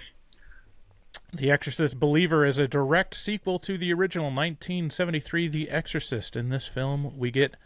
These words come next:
not one, but two. That's right, two possessions for the price of one. When two teenage girls go out into the woods to perform a seance, they disappear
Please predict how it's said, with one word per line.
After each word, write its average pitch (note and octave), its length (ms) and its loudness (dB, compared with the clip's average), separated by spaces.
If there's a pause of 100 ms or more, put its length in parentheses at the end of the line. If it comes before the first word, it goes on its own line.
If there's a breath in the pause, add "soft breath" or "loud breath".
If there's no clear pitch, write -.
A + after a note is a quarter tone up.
(220 soft breath)
not D3+ 260 2
one, D3+ 320 2 (260 soft breath)
but F#3 220 2
two. - 380 2
That's A3 220 2
right, G3+ 180 4 (180)
two D4 280 4
possessions G3 680 0
for - 140 -2
the G3 80 0
price G3+ 300 2
of D#3 140 -4
one. D#3 360 -2 (720 loud breath)
When C#3 280 -2
two G#3+ 200 -2
teenage G3 360 0
girls F3+ 340 4
go D#3 220 4
out E3+ 280 4
into E3 240 -2
the E3 120 2
woods E3 280 0
to - 120 -8
perform D#3+ 420 -2
a D3 40 0
seance, F3 760 0
they C#3 360 0 (140)
disappear B2+ 840 0